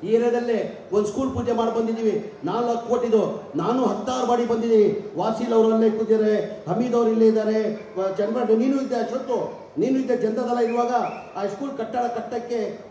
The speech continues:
ಎಷ್ಟು ಸತಿ ಜನ ಬಂದು ನಮ್ಮ ತಾವು ಬೇಡಿಕೆ ಮಾಡ್ಕೊಂಡ್ರು. ನಾನು ಕುಮಾರಸ್ವಾಮಿಗೆ ಅಂದ್ರೆ, "ಸರ್, ಇಲ್ಲಿ ಹೆಚ್ಚಿನ ಸಂಖ್ಯೆಯಲ್ಲಿ ಅಲ್ಪಸಂಖ್ಯಾತರು ಇರೋದು ಸರಿ, ಈಗ ಸ್ಕೂಲ್ ಇಲ್ಲ, ಆ ಕಟ್ಟಡ ರಿನೋವೇಷನ್ ಮಾಡಿ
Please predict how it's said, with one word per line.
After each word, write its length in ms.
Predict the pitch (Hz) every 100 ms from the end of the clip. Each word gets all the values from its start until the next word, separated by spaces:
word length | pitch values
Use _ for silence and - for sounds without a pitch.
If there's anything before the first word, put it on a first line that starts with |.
| 151
ಎಷ್ಟು 140 | 220 226
ಸತಿ 200 | 254 254
ಜನ 180 | 220 226
ಬಂದು 200 | 226 226
ನಮ್ಮ 140 | 214
ತಾವು 160 | 220 220
ಬೇಡಿಕೆ 300 | 220 226 226
ಮಾಡ್ಕೊಂಡ್ರು. 460 | 214 208 220 233 208 - - -
ನಾನು 260 | 165 240 277
ಕುಮಾರಸ್ವಾಮಿಗೆ 600 | 254 233 240 226 226 208
ಅಂದ್ರೆ, 520 | 208 202 175 - -
"ಸರ್, 160 | 202 220
ಇಲ್ಲಿ 160 | 220 202
ಹೆಚ್ಚಿನ 300 | 214 247 247
ಸಂಖ್ಯೆಯಲ್ಲಿ 880 | 214 226 220 208 202 196 - - -
ಅಲ್ಪಸಂಖ್ಯಾತರು 760 | 190 190 262 254 247 233 226 220
ಇರೋದು 280 | 208 202 196 - - -
ಸರಿ, 180 | - 208
ಈಗ 140 | 277 254
ಸ್ಕೂಲ್ 360 | 226 - 240
ಇಲ್ಲ, 140 | 220 214 202 - - -
ಆ 120 | 196
ಕಟ್ಟಡ 500 | 202 202 269 262 240
ರಿನೋವೇಷನ್ 480 | 226 240 254 233 220
ಮಾಡಿ 260 | 220 214